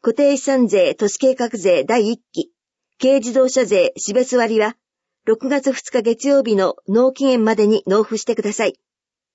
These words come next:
二輪を含む軽自動車における車検時の納税証明書。継続検査窓口での納税証明書の提示は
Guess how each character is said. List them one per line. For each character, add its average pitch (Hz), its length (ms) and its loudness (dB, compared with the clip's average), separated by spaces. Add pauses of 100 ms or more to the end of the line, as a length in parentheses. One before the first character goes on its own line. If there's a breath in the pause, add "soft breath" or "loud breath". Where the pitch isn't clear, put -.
(680)
二 269 180 2
輪 269 260 2
を 208 60 0
含 214 240 -4
む 185 260 0
軽 254 160 2
自 240 160 -4
動 269 160 4
車 254 140 -2
に 202 100 2
お 190 80 0
け 196 160 0
る - 200 -2 (320)
車 226 140 -2
検 269 300 0
時 202 80 -6
の 180 260 0
納 220 240 2
税 247 220 2
証 220 240 2
明 202 180 0
書。 - 260 -4 (960)
継 269 220 0
続 262 340 0
検 254 240 0
査 262 100 0
窓 247 240 0
口 240 200 -4
で 214 100 0
の 185 220 0 (320)
納 240 180 4
税 262 220 2
証 254 220 2
明 254 160 0
書 254 120 -2
の 220 80 0
提 196 260 0
示 196 120 -4
は 190 180 -4